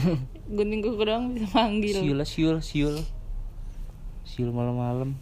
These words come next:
Speaker 1: Iya, siul. Jadi sebenarnya mitos
Speaker 2: Ada yang baik, ada yang
Speaker 1: maksudnya
Speaker 2: buruk.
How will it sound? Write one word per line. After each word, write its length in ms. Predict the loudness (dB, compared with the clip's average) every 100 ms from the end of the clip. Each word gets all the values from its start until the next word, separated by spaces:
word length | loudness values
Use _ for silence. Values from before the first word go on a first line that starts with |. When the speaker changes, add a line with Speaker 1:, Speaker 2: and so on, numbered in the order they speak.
| -10
Speaker 1:
Iya, 340 | -6 -2 -2 -4
siul. 500 | -8 -8 -8 -8 -10 -14 -14 -14 -14 -14 -14 -14 -14 -16 -16 -10
Jadi 220 | -4 -4 -4
sebenarnya 540 | -4 -4 -4 -4 -4
mitos 460 | -4 -4 -4 -6 -6 -12 -12 -12 -12 -10 -10 -8 -8 -8 -8 -10 -14 -4
Speaker 2:
Ada 160 | 0 2
yang 140 | 2
baik, 240 | 2 0 0
ada 100 | 0
yang 80 | 0
Speaker 1:
maksudnya 400 | 0 -2 0 0
Speaker 2:
buruk. 180 | -2